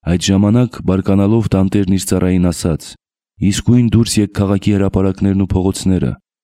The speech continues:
և աղքատներին, խեղանդամներին, կաղերին ու կույրերին բեր, մտցրու այստեղ»։ Եվ ծառան ասաց. «Տեր, ինչ հրամայեցիր, կատարվեց, և էլի տեղ կա»։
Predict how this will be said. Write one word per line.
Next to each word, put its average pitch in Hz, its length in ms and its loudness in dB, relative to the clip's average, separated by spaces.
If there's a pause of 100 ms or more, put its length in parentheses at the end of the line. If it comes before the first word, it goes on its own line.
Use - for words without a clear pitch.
(120)
և 87 200 2
աղքատներին, 95 760 0 (280)
խեղանդամներին, 95 1040 2
կաղերին 101 500 0
ու 110 80 -2
կույրերին 104 520 2
բեր, 78 240 -2 (360)
մտցրու 107 480 2
այստեղ»։ 90 420 -2 (680)
Եվ 87 200 2
ծառան 101 360 0
ասաց. 90 360 -4 (500)
«Տեր, 113 220 2 (240)
ինչ 107 240 0
հրամայեցիր, 95 720 0
կատարվեց, 90 600 -2 (420)
և 95 180 2
էլի 120 220 0
տեղ 107 240 -2
կա»։ - 240 -6